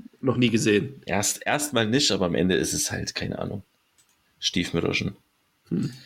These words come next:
Speaker 1: Nee, Sesam klingt aber auf jeden Fall, ja, arabisch,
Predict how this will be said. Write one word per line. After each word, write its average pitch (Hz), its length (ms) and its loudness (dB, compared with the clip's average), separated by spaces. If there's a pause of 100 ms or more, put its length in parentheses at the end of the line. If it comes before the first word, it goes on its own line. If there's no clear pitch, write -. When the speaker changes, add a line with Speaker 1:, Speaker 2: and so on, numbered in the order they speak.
(1040)
Speaker 1:
Nee, 101 80 2
Sesam 175 380 4
klingt 170 260 2
aber 139 160 4
auf 127 60 4
jeden 123 140 2
Fall, 110 160 2
ja, - 240 -4
arabisch, 110 760 0